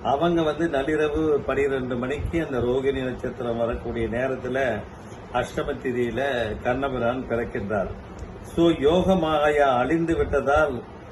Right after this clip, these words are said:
மாயை சிறையில் சூழ்ந்து கொள்ளலான்னு, ஆ, தேவகியை சுத்தி அந்த சிறை காவலர்லாம் நிக்கிறாங்க.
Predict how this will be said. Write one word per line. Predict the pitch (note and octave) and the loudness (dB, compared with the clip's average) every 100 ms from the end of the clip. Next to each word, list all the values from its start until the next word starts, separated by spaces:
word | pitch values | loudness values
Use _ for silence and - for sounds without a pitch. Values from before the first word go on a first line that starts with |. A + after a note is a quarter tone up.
| - - - G#2+ | -16 -16 -10 -4
மாயை | B2+ D#3+ E3+ E3+ E3 D3+ C#3+ | 2 4 4 4 4 0 -2
சிறையில் | C3 C#3+ D#3 D3+ C#3 | 2 4 4 4 2
சூழ்ந்து | - D3 D3+ | 0 -2 0
கொள்ளலான்னு, | C#3 C3+ C3 B2+ C#3+ D#3+ C#3+ B2 A#2 A2 G#2+ G#2+ - - - - A#2 | 0 2 2 0 0 0 0 2 0 0 -4 -8 -14 -16 -16 -10 -4
ஆ, | A#2 A#2 | -2 0
தேவகியை | A2+ A2+ C3+ D3+ D3+ C#3 C3+ B2 A#2 | -2 2 2 4 2 2 2 4 2
சுத்தி | A2 A#2+ C#3+ C#3 A#2+ A2 | -2 -8 -2 0 2 2
அந்த | G#2 G#2 A#2 B2 A#2+ | 2 0 -2 -2 -4
சிறை | C3 C3+ C3+ | -2 -2 0
காவலர்லாம் | C3 A#2+ A#2 A2 A#2 B2 | 0 0 0 0 -2 -4
நிக்கிறாங்க. | G#2 A#2+ A#2 A2 A#2 C#3 | -4 -2 -2 -2 -4 -6